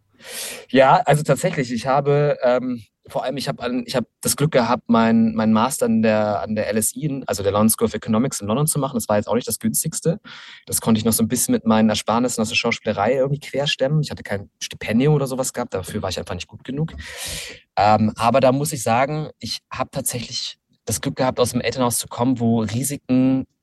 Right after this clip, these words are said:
ich wurde ermutigt, Risiken zu gehen, sag ich mal so. Ähm, ich glaube, meinen Eltern war es lieber, dass ich gründe, als Schauspieler <laughs> zu sein.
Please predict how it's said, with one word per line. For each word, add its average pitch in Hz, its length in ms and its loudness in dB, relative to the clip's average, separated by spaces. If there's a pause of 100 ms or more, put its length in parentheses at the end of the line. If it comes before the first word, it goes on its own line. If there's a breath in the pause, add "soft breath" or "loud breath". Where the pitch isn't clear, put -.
(360)
ich - 100 -10
wurde 131 180 6
ermutigt, 135 540 2
Risiken 110 380 -2
zu - 120 -8
gehen, - 340 -12
sag 95 200 -6
ich 90 100 -12
mal - 80 -2
so. - 220 -8 (180)
Ähm, 87 240 -4 (420 loud breath)
ich - 100 -10
glaube, 113 340 6
meinen 110 160 6
Eltern 113 340 -2
war 107 320 4
es 110 220 -4 (140)
lieber, 131 340 -2
dass 113 160 -2
ich 107 100 -14
gründe, 135 380 0
als 101 180 -4
Schauspieler 151 520 2
<laughs> - 60 -8
zu - 200 6
sein. 165 560 4